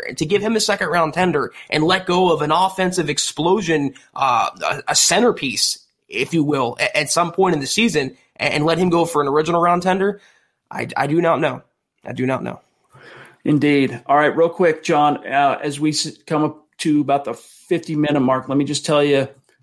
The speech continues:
Speaker 2: where I'm at. I've got Daniel Dennis at seven oh four, but in between are many, many patient supers,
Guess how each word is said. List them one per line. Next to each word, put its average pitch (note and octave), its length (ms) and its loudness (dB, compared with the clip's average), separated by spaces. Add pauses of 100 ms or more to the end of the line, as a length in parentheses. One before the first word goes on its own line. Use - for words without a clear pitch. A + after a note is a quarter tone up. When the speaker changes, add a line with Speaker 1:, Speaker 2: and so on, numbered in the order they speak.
(100)
Speaker 2:
where B2+ 200 -4
I'm D#3 300 2
at. E3 340 2
I've D3 160 0
got C#3+ 380 0
Daniel D#3 500 2
Dennis D#3 400 0
at - 140 -2
seven D3+ 320 0
oh C3 100 0
four, C#3+ 500 0 (100)
but C#3+ 240 -6
in D#3 160 2
between D3+ 760 0 (400)
are C3+ 140 0
many, D#3 600 2
many D3 320 0
patient C#3+ 440 0
supers, C#3 640 -2